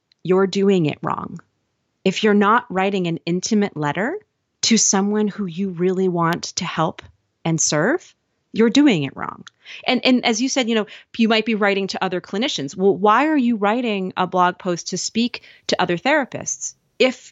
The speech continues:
you yourself are a coach for other therapists, you're writing your ideal client a letter to help them understand their own work, their own lives. And so, you know, there's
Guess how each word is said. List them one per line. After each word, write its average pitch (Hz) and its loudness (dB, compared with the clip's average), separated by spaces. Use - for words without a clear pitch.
you 214 -2
yourself 220 2
are 170 4
a 175 0
coach 392 0
for - -6
other 143 -6
therapists, - -6
you're 190 4
writing 208 2
your 180 0
ideal 185 0
client 202 2
a 180 2
letter 233 0
to 175 -4
help 190 -2
them 165 0
understand 151 0
their 151 2
own 147 0
work, 156 0
their - 0
own 143 4
lives. - 0
And 214 4
so, 220 4
you 233 2
know, 220 2
there's 220 0